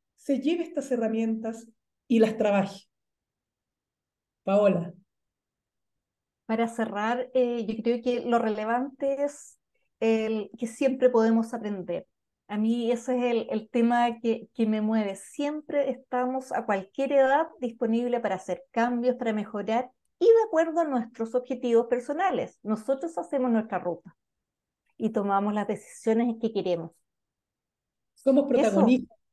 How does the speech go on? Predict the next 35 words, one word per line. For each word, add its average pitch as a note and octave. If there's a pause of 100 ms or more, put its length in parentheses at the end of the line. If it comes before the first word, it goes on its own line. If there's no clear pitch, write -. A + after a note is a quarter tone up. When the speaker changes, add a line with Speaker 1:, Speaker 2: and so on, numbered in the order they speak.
(380)
Speaker 2:
somos G#3
Speaker 1:
Somos A#3
protagonistas, G3+
Speaker 2:
protagonistas. A3
Speaker 1:
Paola. G3+ (400)
Somos A#3+
Speaker 2:
Sí. G#3
Speaker 1:
totalmente A#3+
protagonistas. G#3+ (300)
Ahí C#4
veo C4
que C#4 (140)
Flavia D4+
está C4+
levantando C4+
la A#3+
mano. C4
Yo A#3
no A3+
sé C4+
si -
ahí C4+
lo C4+
podemos C4
incorporar A#3
para C4
que B3
nos A#3+
haga A#3+
la A#3+
pregunta B3
que A#3
debe A3+
tener A3+
ahí. B3